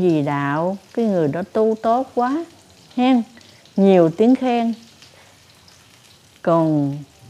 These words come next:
khi chết cũng người tu, mà người ta không thích, người ta chê bai, người ta phỉ nhổ,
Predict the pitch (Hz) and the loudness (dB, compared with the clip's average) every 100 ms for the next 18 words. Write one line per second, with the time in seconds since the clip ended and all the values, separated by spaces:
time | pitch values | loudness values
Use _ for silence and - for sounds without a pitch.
0 | - - 226 214 226 240 277 - _ _ | -20 -2 0 2 4 2 0 -10 _ _
1 | - 151 190 202 165 151 190 208 208 - | -2 0 0 0 -2 -2 -4 -4 -8 -14
2 | - - - _ _ _ 190 165 160 151 | -20 -20 -20 _ _ _ -4 -2 0 -2
3 | 143 185 196 196 165 190 - 247 - _ | -2 -6 -6 -6 -6 -6 -6 -8 -10 _
4 | _ _ _ - 165 143 190 - 208 208 | _ _ _ -10 -8 -6 -10 -4 -2 0
5 | 196 208 220 226 214 - - _ _ _ | -2 -2 -4 -4 -6 -12 -20 _ _ _
6 | _ _ _ _ _ _ - 147 202 196 | _ _ _ _ _ _ -14 -6 -6 -4
7 | 156 180 208 160 147 165 233 | 0 0 2 0 -2 -2 -2